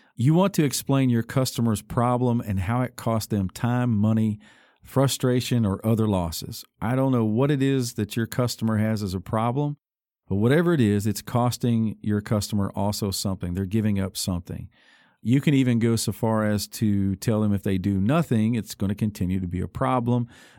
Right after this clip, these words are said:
Some problems even worsen if you don't address them as soon as you have 'em. And you can use images or video to add to any or all of these points.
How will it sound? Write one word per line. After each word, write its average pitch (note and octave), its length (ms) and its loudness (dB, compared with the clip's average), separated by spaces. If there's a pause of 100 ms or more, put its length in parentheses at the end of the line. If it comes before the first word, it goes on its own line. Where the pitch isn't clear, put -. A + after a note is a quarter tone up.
Some F3 280 0
problems C#3+ 420 2
even C3 260 4
worsen A#2+ 460 2
if G2 100 -4
you A2+ 60 0
don't A2 180 0
address G#2 420 -2
them F#2+ 120 -2
as F2+ 100 -4
soon G#2 180 -2
as F#2 100 -4
you F2+ 60 -4
have G2 320 -2
'em. F2+ 200 -10 (300)
And G#2 180 0
you A#2+ 100 4
can B2 120 2
use A2 200 2
images A#2+ 480 2
or G#2 120 2
video G#2+ 380 2
to G#2+ 220 -4
add G#2 220 0
to G2 140 -4
any A#2+ 240 2
or G2+ 180 -4
all G#2+ 220 -2
of G2 60 -4
these F#2 200 -6
points. B2+ 580 -4